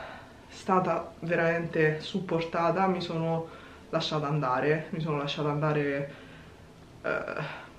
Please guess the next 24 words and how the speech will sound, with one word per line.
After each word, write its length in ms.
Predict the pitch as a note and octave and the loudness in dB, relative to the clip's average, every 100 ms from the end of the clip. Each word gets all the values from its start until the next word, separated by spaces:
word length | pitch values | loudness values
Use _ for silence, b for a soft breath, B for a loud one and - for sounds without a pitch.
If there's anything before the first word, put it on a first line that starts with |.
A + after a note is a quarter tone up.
| - | -2
anche 500 | D#3+ F3+ F3+ D3 D3+ | 0 0 4 4 4
mentalmente, 760 | - D3 D#3+ D#3 F3 F#3+ G#3 G#3 | -2 -4 0 2 4 4 4 6
anche 300 | F3 D#3+ - | 4 4 0
emotivamente, 800 | D#3+ D3+ E3 D#3 E3 E3 E3+ F3+ | 0 0 2 2 2 0 2 2
perché 440 | F3 D#3 D3+ - | 2 0 0 0
dopo 200 | D3+ D3+ | 2 2
un 80 | E3 | 0
po' 260 | D#3+ D3+ D3+ | 0 -2 0
uno 280 | D#3+ D3+ D3 | 2 2 2
è 240 | C3+ C3 - B B B B | 0 -4 -8 B B B B
esausto. 1040 | - F3+ C#3+ C#3+ D#3 D#3+ - - G3+ B3+ D4 - - | -6 0 6 8 8 4 -4 2 6 8 6 2 -14
Sono 300 | - D3+ D3 | -6 -4 -4
esausta, 460 | D3+ D3 B2+ - - - - - - | -6 -6 -4 -6 -12 -16 -18 -18 -8
però 640 | G3 F#3 G3+ B3 D4+ - - - | 0 8 10 12 10 6 -6 -4
oggi 580 | - F#3 F3+ E3+ F#3+ - - - | 2 2 2 0 0 -2 -8 -8
è 80 | E3 | 0
meglio 240 | D#3 D#3 | 2 2
di 120 | D3+ | 0
ieri, 520 | D3+ D#3 E3+ D#4+ - B B B B B | 2 4 6 4 2 B B B B B
oggi 420 | - G3+ F#3 G3+ | 6 6 6 0
sto 480 | G#3 - F3+ F3+ - - | -2 2 2 2 -2 0
un 180 | A#3 G#3+ | 2 4
per 180 | G3 | 4
cento 680 | F#3 F3 D#3 D3+ D#3 D#3 - | 2 -2 -2 -2 -2 -4 -8